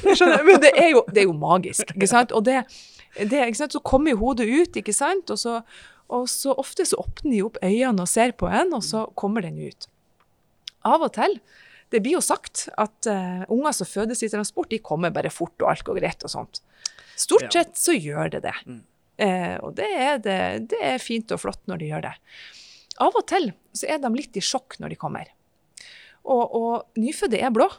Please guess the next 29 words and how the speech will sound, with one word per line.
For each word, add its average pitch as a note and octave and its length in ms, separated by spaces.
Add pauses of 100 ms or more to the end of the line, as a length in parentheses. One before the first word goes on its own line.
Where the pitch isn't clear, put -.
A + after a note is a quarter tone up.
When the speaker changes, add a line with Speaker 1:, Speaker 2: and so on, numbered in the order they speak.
(120)
Speaker 1:
når B3 80
de A3+ 60
kommer A#3+ 220
ut. - 200 (260)
Det C#4 100
er C4+ 40
sånn G#3+ 260
de G#3 160
er F#3 160
laget. A3 340
De A#3 100
har A3 100
litt A#3 180
lavere G3+ 240
oksygenmetning. A#3 600 (680)
Ehm, A#3 600 (260)
og B3 100
så D4+ 240
er D#4 60
de D4+ 160
lungene A#3+ 340
full G3 380 (100)
av, E3 260
eh, E3 260 (180)
av, F3 280
eh, D#3 200
vann, F3 260
ikke - 200
sant? C4 240